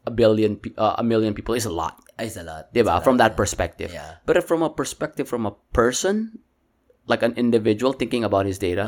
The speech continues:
Speaker 1: no
Speaker 2: Uh-huh.
Speaker 1: one cares.
Speaker 2: Yeah. Ala-, do, do you get, diba, Capital One ka, do you get those, um, notification na, ah, your email has been leaked in the dark web?
Speaker 1: Dark web, yeah.
Speaker 2: Oo.
Speaker 1: Yeah.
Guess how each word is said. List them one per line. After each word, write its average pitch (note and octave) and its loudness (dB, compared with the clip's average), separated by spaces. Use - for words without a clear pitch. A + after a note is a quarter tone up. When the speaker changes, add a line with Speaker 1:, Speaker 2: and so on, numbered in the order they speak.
Speaker 1:
no F3 0
Speaker 2:
Uh-huh. F#3 -8
Speaker 1:
one D#2+ -12
cares. - -14
Speaker 2:
Yeah. B2 -2
Ala-, F3 2
do, F3+ 2
do E3 2
you A3 0
get, B3 0
diba, C#3+ 2
Capital B2+ 0
One A2 0
ka, A2 -2
do A#2+ -4
you C3 -2
get E3+ 2
those, A2 0
um, F2+ -4
notification G2+ -6
na, E2+ -8
ah, C#3 -4
your A#2 -2
email A#2 0
has G#2+ -2
been G2+ -6
leaked - -8
in G2 -10
the F#2 -8
dark F#2 -8
web? - -10
Speaker 1:
Dark G#2+ 4
web, G2 0
yeah. F#2 0
Speaker 2:
Oo. G#2 -2
Speaker 1:
Yeah. F#2+ -2